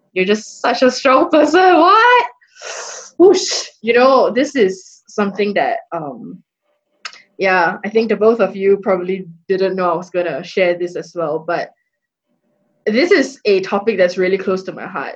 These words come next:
because ten, ten years ago, or yeah, nine, ten years ago, I, I was actually hacked. And it was quite a traumatic experience for me because imagine being online, talking to your friends, and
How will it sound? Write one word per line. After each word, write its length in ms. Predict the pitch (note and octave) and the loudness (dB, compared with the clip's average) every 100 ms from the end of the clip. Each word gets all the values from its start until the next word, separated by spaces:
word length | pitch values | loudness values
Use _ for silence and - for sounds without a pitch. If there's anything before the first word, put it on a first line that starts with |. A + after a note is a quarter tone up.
| - | -12
because 580 | E3+ G3+ F3 F3+ - - _ _ | -10 2 2 2 -6 -20 _ _
ten, 720 | - - G3+ G3+ G#3 G#3 G3+ - | -16 -4 0 2 2 -2 -4 -6
ten 240 | C#4 B3+ | -2 2
years 280 | A3+ G#3+ G#3+ | 4 2 0
ago, 600 | F3 E3+ E3+ E3+ F3 F3 _ _ _ _ _ | 0 2 4 2 -2 -8 _ _ _ _ _
or 480 | E3+ E3+ E3+ D#3+ - _ | 0 2 2 0 -8 _
yeah, 180 | E3+ E3+ | -4 -2
nine, 300 | F3 F3+ G3 | -2 -2 -4
ten 240 | G3 F3+ | -4 -2
years 260 | E3+ E3+ F3 | 0 -2 -4
ago, 340 | D#3+ E3 D#3+ - | -6 -4 -4 -2
I, 320 | F3 F3 E3 | 0 0 -2
I 240 | F3+ G3 A3+ | -2 0 4
was 220 | F#3+ F#3+ | 2 2
actually 540 | E3 - - F3 F#3+ F#3+ | -8 -8 -8 -6 -4 -6
hacked. 580 | - G3 - _ - _ _ _ _ _ _ - | -4 -4 -6 _ -20 _ _ _ _ _ _ -4
And 360 | F3 F3 F3 A3 | 0 0 0 4
it 60 | |
was 280 | A#3 A#3+ A#3 | 4 4 0
quite 440 | - - G3 G3 - | -14 -2 0 0 -2
a 560 | - F3+ F3 E3+ F3 F#3 _ _ _ _ _ _ _ | -4 -2 -2 -4 -8 -14 _ _ _ _ _ _ _
traumatic 720 | - G3+ F#3 F#3+ F#3 G#3 G#3 | -4 -2 0 -2 -2 -2 -2
experience 760 | - - - F#3 F3 F3 F#3 F#3 | -4 -10 -12 -6 -2 -2 -2 -10
for 120 | E3+ | -14
me 180 | E3 F3 | -10 -10
because 400 | E3+ G3+ G#3 G#3 _ _ - | -6 -2 -2 -4 _ _ -2
imagine 560 | C#4+ E4 G4+ A#4+ C#4+ - _ F#3+ | 2 4 4 2 0 -8 _ -4
being 420 | G3+ A3 B3 B3 - | 2 4 4 0 -2
online, 720 | F#3+ F3 E3+ D#3 D#3 F3 F#3 | -2 0 -2 -2 -6 -10 -16
talking 400 | - G#3 G#3+ G#3+ | -6 -6 -2 -4
to 80 | G#3+ | -2
your 140 | C#3 B2 | -6 -6
friends, 420 | C#3+ A#2+ - - | -10 -10 -14 -6
and 280 | F#3+ F3+ F3+ | -4 -4 -6